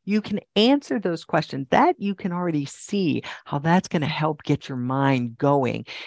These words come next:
in terms of understanding the, um, you know, the level of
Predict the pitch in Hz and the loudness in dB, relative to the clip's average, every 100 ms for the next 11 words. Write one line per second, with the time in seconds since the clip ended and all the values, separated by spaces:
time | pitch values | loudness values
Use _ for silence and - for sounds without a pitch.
0 | - 139 127 - 147 131 131 - 143 143 | -4 -2 -2 -4 -4 -4 -6 0 0 0
1 | 131 - - 135 135 131 123 123 - - | -6 -6 -2 0 2 2 0 -2 -8 -20
2 | - 131 135 127 123 - 127 123 117 120 | -2 4 6 6 4 2 2 2 0 -4
3 | 127 _ - 349 151 147 151 139 175 196 | -8 _ -2 0 0 -2 0 6 6 6
4 | 165 - 135 131 | 2 4 2 2